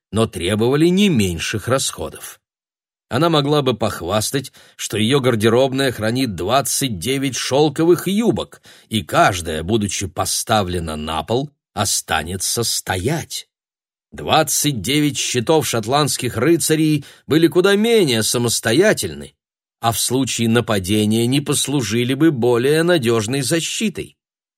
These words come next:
Мисс Торн в полном туалете была покрыта броней с головы до ног, а насколько могли судить простые смертные, она всегда была в полном туалете. Своими богатыми одеждами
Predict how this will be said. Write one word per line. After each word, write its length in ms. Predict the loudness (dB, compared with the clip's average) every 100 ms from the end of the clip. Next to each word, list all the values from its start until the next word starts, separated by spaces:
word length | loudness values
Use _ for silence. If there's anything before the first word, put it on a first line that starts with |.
| _ _ _ -8
Мисс 440 | -2 0 0 -4
Торн 480 | -4 0 2 0 -2
в 180 | -6 -4
полном 540 | 2 4 4 2 0
туалете 800 | -2 -4 -2 0 0 0 -4 -4 _ _
была 280 | -2 2 2
покрыта 520 | 0 0 0 2 2
броней 560 | 0 0 0 2 2 2
с 140 | 0
головы 400 | -2 0 2 2
до 160 | 2 2
ног, 340 | 2 -2 -6 _ _ _
а 120 | -6 -2
насколько 500 | 0 0 0 0 -2
могли 300 | -2 0 -2
судить 420 | -2 -2 -4 -4
простые 460 | -6 -6 -6 -8
смертные, 640 | -6 -4 -2 -2 -4 -12 -14 -16 -20 -8
она 220 | -2 0
всегда 640 | 0 -2 -2 -4 -4 -4
была 280 | -2 -4 -4
в 160 | -4 -6
полном 500 | -4 -4 -4 -4 -4
туалете. 640 | -2 -2 0 -2 -8 -16 _ _ _ _ _ _ _ _ _
Своими 500 | -8 -6 -2 0 -2
богатыми 600 | -2 -4 -2 -4 -6 -8
одеждами 720 | -6 -2 -2 0 0 0 -2